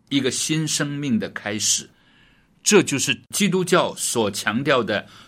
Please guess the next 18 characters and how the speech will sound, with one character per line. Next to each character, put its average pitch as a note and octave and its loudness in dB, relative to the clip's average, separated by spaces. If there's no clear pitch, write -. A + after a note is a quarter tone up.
重 B2 -2
生 C#3+ 0
的 C3+ -2
道 A#2 0
理。 E2 -14
在 C3 4
约 D#3 6
翰 C#3+ 0
福 C#3 -4
音 C#3+ 0
第 E3 2
三 C#3 0
章 C3 2
那 E3+ 2
一 C3+ 2
处 B2+ -2
脍 F3 0
炙 C3 -2